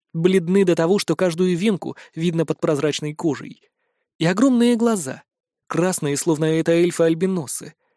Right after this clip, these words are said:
Они редки, но иногда можно встретить на севере и ближе к Уралу. В наших краях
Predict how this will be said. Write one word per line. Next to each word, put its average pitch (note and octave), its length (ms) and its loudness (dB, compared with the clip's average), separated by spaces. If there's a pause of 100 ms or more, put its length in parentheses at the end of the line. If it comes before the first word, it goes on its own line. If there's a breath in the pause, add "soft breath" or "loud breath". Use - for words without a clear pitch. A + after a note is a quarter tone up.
(380)
Они F3+ 240 2
редки, G3 300 0
но C3+ 160 -4
иногда D3+ 340 -2
можно E3 320 -2
встретить D3 420 -6
на D3+ 100 -6
севере F3 460 -4 (220 soft breath)
и G3+ 100 0
ближе F#3 280 2
к - 80 -8
Уралу. E3+ 420 -4 (540)
В F#3 80 0
наших B3 300 0
краях D#3+ 460 0